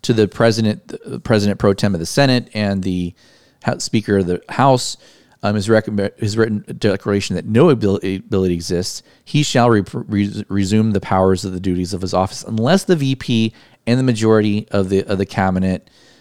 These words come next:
um, transmits within four days to, to the, to the president pro tem and Speaker of the House their written declaration that, that he was still unable to do that. So they have to do it twice. They have to do it once to initiate the process.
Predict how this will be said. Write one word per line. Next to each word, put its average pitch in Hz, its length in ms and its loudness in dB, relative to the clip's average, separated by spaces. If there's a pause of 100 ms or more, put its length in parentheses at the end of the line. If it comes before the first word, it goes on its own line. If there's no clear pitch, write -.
(200)
um, 98 240 0
transmits 101 520 -2
within 147 300 0
four 135 260 4
days 117 340 2
to, 101 140 -2
to - 180 -4
the, 95 120 0 (260)
to 98 180 2
the 90 220 0 (120)
president 95 380 -2
pro 90 160 0
tem 90 320 -2 (360)
and 101 120 0
Speaker 104 220 -2
of 92 60 2
the 90 80 0
House 87 420 0 (360)
their 104 180 6
written 101 180 4
declaration 90 520 -4
that, - 440 -8
that 87 160 -2
he 95 100 -4
was 87 60 -4
still 107 360 2
unable 87 280 -2
to 71 120 -8
do 80 180 -4
that. - 180 -10
So - 120 -4
they 98 100 0
have 110 160 0
to 104 80 -4
do 95 140 -2
it - 80 -14
twice. - 280 -4
They 92 80 -4
have 87 60 -6
to - 60 -14
do 95 140 0
it 80 60 -4
once 104 360 2
to 117 180 2
initiate 101 400 0
the - 80 -10
process. - 500 -4